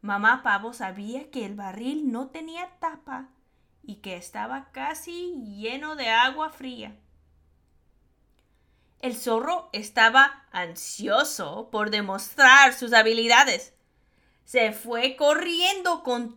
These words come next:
todas sus fuerzas. Cuando se acercó al barril, saltó en el aire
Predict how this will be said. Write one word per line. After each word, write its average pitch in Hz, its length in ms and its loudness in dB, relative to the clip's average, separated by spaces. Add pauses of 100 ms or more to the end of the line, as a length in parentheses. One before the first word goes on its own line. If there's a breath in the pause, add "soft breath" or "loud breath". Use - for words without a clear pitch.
todas 359 420 8
sus 349 220 -2
fuerzas. 277 680 2 (840)
Cuando 180 320 -2
se 190 160 -2
acercó 196 560 4
al 240 140 12
barril, 311 580 8 (380)
saltó 370 720 8
en 370 160 6
el 330 180 8
aire 403 400 8